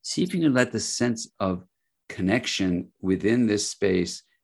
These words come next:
expand beyond what you can see with your eyes to include all human beings now,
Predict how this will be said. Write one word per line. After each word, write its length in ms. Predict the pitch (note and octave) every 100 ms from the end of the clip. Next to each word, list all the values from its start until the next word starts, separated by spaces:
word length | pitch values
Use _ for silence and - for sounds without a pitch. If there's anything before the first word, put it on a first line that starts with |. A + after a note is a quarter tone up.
| _ -
expand 520 | F#2 - G#2+ G#2 F#2+
beyond 380 | G2 G2+ C3 C#3
what 160 | C#3+
you 80 | C#3
can 140 | C3
see 240 | A2+ - G#2+
with 160 | F#2
your 140 | F2 -
eyes 640 | D#2 C2 C2 B1+ C#2+ - - _ _ _ _ _ _ _ _ _ _ _ _ _ -
to 160 | A2
include 720 | A2 - - A2+ C3 C3 A#2 -
all 440 | G2 A2 C#3 D#3
human 440 | D#3 C3 C#3+ C3+ A#2
beings 600 | G2+ A2+ A2 F2+ E2+ -
now, 440 | F2+ F2 F2 F2